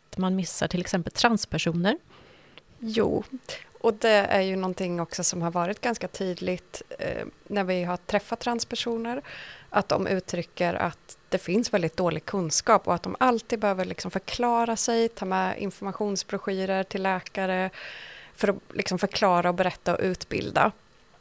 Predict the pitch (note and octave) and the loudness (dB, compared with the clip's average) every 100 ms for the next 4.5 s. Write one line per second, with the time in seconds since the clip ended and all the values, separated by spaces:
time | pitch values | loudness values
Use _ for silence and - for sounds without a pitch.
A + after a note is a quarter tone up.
0 | - - - _ - A3 D4 C#4+ A#3+ G#3+ | -20 -20 -20 _ -4 4 6 6 2 2
1 | G3+ - - E3 - A3 - G#3+ - G3+ | 4 4 4 4 2 0 2 4 4 2
2 | - G3 G3+ G3+ - - F3+ F3+ F#3 E3+ | 0 0 2 0 -2 0 2 6 4 2
3 | - F#3 F3 F#3 - G3 - F3+ E3+ - | -2 0 0 0 2 2 0 -2 -2 -2
4 | F#3+ - G3+ G3 | -2 2 2 2